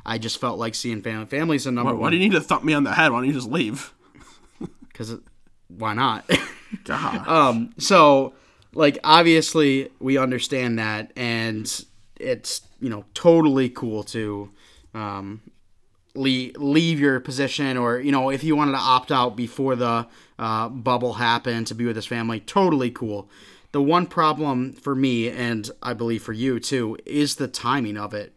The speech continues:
Speaker 1: Because even if he didn't have that statement, you know, he's already in it. He already committed to it. Like, if it's, if it's just because, like, you miss your family,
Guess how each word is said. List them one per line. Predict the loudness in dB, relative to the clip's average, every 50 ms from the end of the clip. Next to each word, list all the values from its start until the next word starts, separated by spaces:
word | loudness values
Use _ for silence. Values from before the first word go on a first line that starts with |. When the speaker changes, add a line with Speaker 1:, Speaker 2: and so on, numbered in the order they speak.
| _ -14
Speaker 1:
Because | -14 -10 -6 -2 -2 0 0 -2 -2 -6 -12 -14 -20 -20 -20 _ -6
even | -2 0 2 2 2
if | 0 0 -2
he | 0
didn't | 0 0 0 0 0
have | -2 -4 -4 -4 -4
that | -6 -8 -8 -8
statement, | -10 -6 -4 -6 -6 -6 -8 -16 -20 -20 -14 -14 -14 -14 -14 _ _ _ _ _ _ _ _ _
you | -8 -6
know, | -4 -4 -4 -6
he's | -10 -8 -4 -4 -4 -4
already | -4 -6 -2 0 2 2 2 2 0 -4 -4 -6
in | -8 -8
it. | -8 -10 -10 -12
He | -8 -6 -4
already | -2 -2 -2 -2 -4
committed | -4 -4 -4 -2 -2 -2 -4 -6 -8 -8
to | -10 -10 -8 -8
it. | -8 -10 -12 -14 _
Like, | -8 -6 -4 -4 -6 -6 -10 _ _ _ _ _ _ _ _ _ _ _ _ _ _ _ _ _ _ _ _ _ _ -20
if | -12 -6 -4 -2 0
it's, | 0 -2 -2 -4 -8 -10 _ _ -8
if | -4 -4
it's | -2 -4 -4 -10
just | -8 -4 -2 -2 -2 -2 -4 -8 -6
because, | -6 -6 -6 -4 -4 -4 -2 0 -2 -2 -4 -6 -8 -10 -12 _
like, | -10 -10 -10 -6 -6
you | -6
miss | -4 -4 -4 -6 -6 -6
your | -6 -6
family, | -8 -8 -8 -6 -6 -4 -2 -2 -2 -2 -4 -6 -10